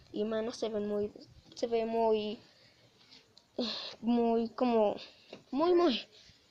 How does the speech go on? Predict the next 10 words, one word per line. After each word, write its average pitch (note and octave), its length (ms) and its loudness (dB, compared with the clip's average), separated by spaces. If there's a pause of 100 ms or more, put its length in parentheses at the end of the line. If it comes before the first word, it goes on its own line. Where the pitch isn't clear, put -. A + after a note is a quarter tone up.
(260)
eh, G#3+ 260 2
la A3 440 4 (540)
Bayora, C4+ 720 4
o, A3 640 0 (1900)
tiene, E4 640 2
no C4+ 180 2
abre F4 180 2
los C4+ 200 0
ojos A#3 260 -2
porque A3 720 -2